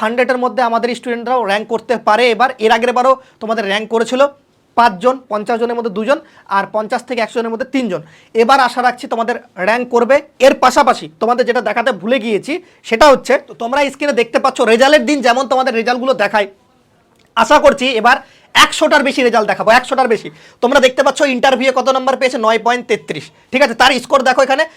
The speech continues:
সিক্সটি ফাইভ পয়েন্ট থ্রি থ্রি। ডাব্লিউবি কনস্টেবল, লেডি কনস্টেবল এবং তার পাশাপাশি তোমাদের যে কলকাতা পুলিশ কনস্টেবল সেখানে সিলেকশন হয়েছে, এই ছাত্রটা পেয়েছে চুরাশি পয়েন্ট তেত্রিশ, সেটাও দেখতে পাচ্ছ। এইভাবে তোমরা আমাদের চ্যানেলটা ভিজিট করে তোমরা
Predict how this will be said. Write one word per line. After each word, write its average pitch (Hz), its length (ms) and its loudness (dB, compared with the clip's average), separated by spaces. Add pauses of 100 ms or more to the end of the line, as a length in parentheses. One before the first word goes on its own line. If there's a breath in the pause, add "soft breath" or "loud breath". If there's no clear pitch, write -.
সিক্সটি 285 340 -6
ফাইভ 247 320 2
পয়েন্ট 269 220 0 (300 soft breath)
থ্রি 277 140 0
থ্রি। 185 140 -8 (140)
ডাব্লিউবি 247 380 0
কনস্টেবল, 254 480 -2 (120)
লেডি 247 160 -2
কনস্টেবল 254 420 -2
এবং 254 180 2
তার 233 180 0
পাশাপাশি 233 420 -4 (420 soft breath)
তোমাদের 247 280 0
যে 233 80 -2
কলকাতা 247 320 0
পুলিশ 262 240 -6
কনস্টেবল 240 460 -6
সেখানে 233 280 -2
সিলেকশন 220 280 -6
হয়েছে, 208 200 -2 (320 loud breath)
এই 277 140 4
ছাত্রটা 269 380 -2
পেয়েছে 254 320 -2
চুরাশি 262 280 -2
পয়েন্ট 247 300 -4
তেত্রিশ, 254 420 -6
সেটাও 233 280 -2
দেখতে - 160 -8
পাচ্ছ। 160 260 -10 (340 loud breath)
এইভাবে 269 340 4
তোমরা 277 340 4
আমাদের 262 280 2
চ্যানেলটা 247 300 0
ভিজিট 220 340 -6
করে 262 120 2
তোমরা 254 380 2